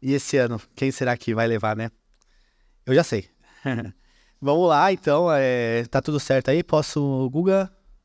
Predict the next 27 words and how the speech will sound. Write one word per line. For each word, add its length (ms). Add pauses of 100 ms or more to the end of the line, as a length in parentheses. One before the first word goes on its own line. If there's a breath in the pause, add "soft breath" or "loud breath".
Tudo 240
ok? 380 (120)
Beleza, 400
então. 280 (420 soft breath)
Vamos 280
anunciar 800 (220)
o 100
grande 480 (240)
vencedor 720 (680)
do 100
prêmio. 400 (840)
É, 1000 (460)
pra 100
mim 100
é 40
sempre 240
muito 200
difícil 440
entregar, 380
assim, 300
o, 240
o 100
prêmio 300
pra 120
uma 140
pessoa, 400
porque 840